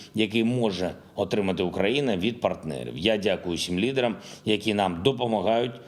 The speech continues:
за розуміння, що саме зараз настав час для нових потужних рішень,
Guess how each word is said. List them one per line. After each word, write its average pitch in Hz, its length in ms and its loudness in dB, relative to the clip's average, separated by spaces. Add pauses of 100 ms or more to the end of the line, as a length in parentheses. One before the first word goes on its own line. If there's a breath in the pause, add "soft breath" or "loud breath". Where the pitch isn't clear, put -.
(260 loud breath)
за 107 200 2
розуміння, 95 680 2 (280 loud breath)
що 110 180 0
саме 123 320 2
зараз 87 580 0
настав 92 440 0
час 127 460 0 (220 loud breath)
для 107 180 4
нових 117 340 2
потужних 98 560 0
рішень, 117 360 0